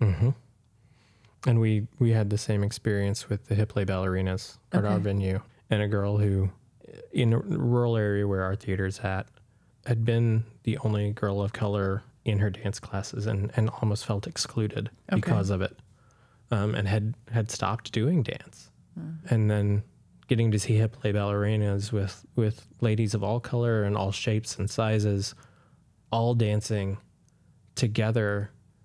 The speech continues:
Speaker 1: Um, we got an, a Facebook post that we were tagged in where, uh, the mother was celebrating us and that her daughter wanted to get back into dance classes and because she
Speaker 2: I'd
Speaker 1: was
Speaker 2: cry.
Speaker 1: inspired and
Speaker 2: <laughs> I would cry.
Speaker 1: it, it was amazing. And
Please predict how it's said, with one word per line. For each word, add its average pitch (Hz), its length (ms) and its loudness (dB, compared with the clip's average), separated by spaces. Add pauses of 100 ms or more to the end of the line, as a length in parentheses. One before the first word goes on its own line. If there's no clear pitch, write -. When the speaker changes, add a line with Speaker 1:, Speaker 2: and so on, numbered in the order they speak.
(280)
Speaker 1:
Um, 110 600 0
we 113 100 2
got 107 160 2
an, 110 180 0 (320)
a - 60 0
Facebook 113 420 -2
post - 280 -2
that 127 80 -4
we 107 100 0
were 104 100 -2
tagged 110 400 0
in 101 220 0
where, 101 340 0 (640)
uh, 107 200 2
the 113 140 2
mother 107 240 2
was 104 140 0
celebrating 104 680 0 (200)
us 110 320 0
and 104 240 2
that 101 120 0
her 110 120 -2
daughter 101 340 0
wanted 98 220 0
to 98 160 0
get 110 260 -2
back 101 240 -4
into 101 140 2
dance 98 280 -2
classes 98 680 -2
and 98 340 -2 (360)
because 113 320 0
she - 160 -2
Speaker 2:
I'd 92 60 0
Speaker 1:
was 95 120 2
Speaker 2:
cry. 170 100 2 (100)
Speaker 1:
inspired 98 400 2
and 95 280 2
Speaker 2:
<laughs> - 40 -18
I 208 100 2
would 190 200 0
cry. - 160 -8 (280)
Speaker 1:
it, 113 260 2
it 131 120 2
was 123 140 2
amazing. 123 500 2 (120)
And 110 460 2